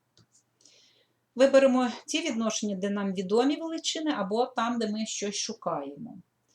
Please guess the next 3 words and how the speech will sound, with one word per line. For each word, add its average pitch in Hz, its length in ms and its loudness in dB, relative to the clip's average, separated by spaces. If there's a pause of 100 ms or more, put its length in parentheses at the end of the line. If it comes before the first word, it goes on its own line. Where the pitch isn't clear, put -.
(540)
Нам 277 280 2
потрібно 262 500 2
знайти 254 920 -4